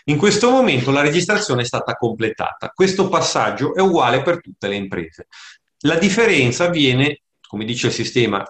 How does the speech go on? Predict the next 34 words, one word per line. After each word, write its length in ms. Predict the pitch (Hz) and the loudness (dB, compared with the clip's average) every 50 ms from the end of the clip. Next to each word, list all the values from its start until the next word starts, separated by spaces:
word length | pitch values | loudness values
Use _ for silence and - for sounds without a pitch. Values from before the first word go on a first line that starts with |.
| - _ _ _ | -14 _ _ _
all'accesso 560 | _ 107 104 104 104 - - 151 - - 120 | _ -2 -2 -2 -2 0 0 0 0 -2 -4
successivo, 760 | - - 117 - - 190 190 190 - - 104 92 98 110 110 - - - - - - _ _ | -6 -6 -8 -4 -2 -2 -2 0 -2 -2 -2 0 -2 -2 -6 -10 -16 -20 -20 -20 -20 _ _
perché 220 | _ 139 131 151 151 | _ -2 0 0 0
c'è 180 | 156 - 190 | 0 0 2
una 200 | 196 208 190 170 | 2 2 2 2
distinzione 720 | 139 143 139 131 - - 143 139 131 - 135 131 117 107 - | 2 0 -2 -2 -2 0 0 0 0 0 0 0 0 0 -2
tra 140 | - 123 | -2 0
le 80 | 123 127 | 0 2
imprese 400 | 131 131 131 175 185 180 - 131 | 2 2 2 2 2 2 2 2
iscritte 760 | 131 - - - 131 127 123 107 - _ _ 92 87 87 - _ - 127 - | 0 -2 -4 -4 -2 -2 -2 -4 -6 _ _ -10 -10 -10 -12 _ -20 -20 -14
a 100 | _ 101 | _ -8
una 160 | 98 101 104 | -4 -4 -4
cassa 260 | 101 117 113 - - 127 | -4 -4 -4 -2 0 -2
edile, 600 | 120 120 127 143 143 131 120 110 98 90 - - - - - - _ _ _ | 0 2 4 4 6 6 4 2 0 -2 -4 -10 -18 -20 -20 -20 _ _ _
eh, 160 | - 101 101 | -8 -6 -6
o 80 | - 101 | -4 -2
un'edilcassa, 960 | 107 117 127 135 180 190 190 - 139 110 98 98 - - - 139 147 - | 0 0 2 2 2 0 0 0 0 0 0 -2 -2 -2 -4 -4 -2 -2
oppure 340 | 170 170 170 175 175 156 143 | -4 -2 2 2 4 4 4
tra 160 | - 147 139 | 0 0 0
i 60 | 131 123 | 2 2
lavoratori 480 | 123 123 131 135 139 135 143 165 175 | 2 2 2 2 0 0 2 2 4
autonomi 500 | 196 196 190 - 120 107 107 110 113 135 | 2 2 2 0 0 0 0 0 0 -2
e 40 | 151 | 0
le 80 | 160 170 | 0 -2
imprese 340 | 139 127 107 101 95 101 | -2 -2 -4 -4 -4 -6
non 120 | 95 92 90 | -8 -8 -10
iscritte. 680 | 92 - - - 90 85 85 - _ _ 85 85 85 _ _ _ _ _ _ - - - - _ | -10 -12 -10 -8 -8 -8 -8 -10 _ _ -12 -12 -12 _ _ _ _ _ _ -20 -20 -20 -20 _
Se 180 | - - - | -8 -2 0
l'impresa 440 | 147 147 160 156 - 190 202 208 185 | 2 2 2 2 2 2 2 4 4
è 40 | 185 | 2
iscritta 360 | - - - 160 156 127 - | 0 0 -2 -2 -2 0 0
a 60 | 113 | 0
una 140 | 120 143 156 | 0 0 -2
cassa, 720 | 156 - 156 143 139 131 - - - 180 190 185 190 185 | -2 -2 0 0 0 -2 -2 -2 -2 -2 -2 -2 -4 -10